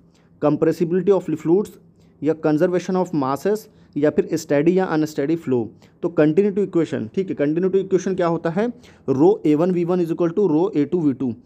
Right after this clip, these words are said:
यहाँ पे रो की वैल्यू क्या दिया है? रो जो होता है आपका डेंसिटी होता है, ठीक है। अगर आपका दोनों फ्लूइड जो है इनकम्प्रेसिबल है, इनकम्प्रेसिबल होने की वजह से क्या होगा?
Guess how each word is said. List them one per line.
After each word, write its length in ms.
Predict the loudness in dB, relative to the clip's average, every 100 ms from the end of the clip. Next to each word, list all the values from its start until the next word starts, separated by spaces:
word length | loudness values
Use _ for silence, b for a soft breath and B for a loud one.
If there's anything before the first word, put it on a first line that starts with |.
| b -6
यहाँ 220 | -4 -2
पे 80 | 0
रो 160 | 2
की 140 | 0 0
वैल्यू 260 | 0 0
क्या 160 | 0 0
दिया 180 | 2 0
है? 100 | -2
रो 260 | 0 0
जो 100 | 2
होता 180 | 0 -2
है 60 | -2
आपका 140 | -2
डेंसिटी 420 | -2 -2 -2 -2
होता 220 | 0 0 -2
है, 60 |
ठीक 180 | 0 0
है। 160 | -2 -6 B B -4
अगर 200 | 0 2
आपका 240 | 2 0
दोनों 280 | 2 2 0
फ्लूइड 280 | 0 0 2
जो 120 | 0
है 240 | -2 -4 -8 b b -2
इनकम्प्रेसिबल 720 | 2 0 2 0 0 0 0
है, 60 |
इनकम्प्रेसिबल 680 | 0 0 0 0 0 0 0
होने 200 | 0 0
की 100 | 0
वजह 160 | -2 -2
से 140 | -4
क्या 140 | -2
होगा? 280 | -2 0 -4